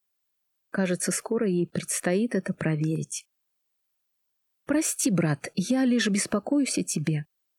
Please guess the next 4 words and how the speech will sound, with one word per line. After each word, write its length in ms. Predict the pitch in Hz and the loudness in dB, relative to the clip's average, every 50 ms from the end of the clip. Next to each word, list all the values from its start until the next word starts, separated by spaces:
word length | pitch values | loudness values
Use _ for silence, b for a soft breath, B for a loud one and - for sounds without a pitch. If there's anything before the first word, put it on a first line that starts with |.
| _ _ _ _ - | _ _ _ _ -4
«Ты 100 | - 190 | -2 0
уже 220 | 185 190 185 185 175 | 0 2 2 0 2
достаточно 840 | 165 180 185 - - - - 190 180 - 165 156 - - 180 160 | 2 0 0 0 -2 -2 0 0 2 2 0 -2 0 0 -2 0
побеспокоилась». 920 | - 170 156 147 147 - - - 156 - - 156 156 151 156 151 - - | 0 0 0 0 -2 -2 -2 -4 -4 -4 -4 -4 -4 -4 -4 -6 -8 -10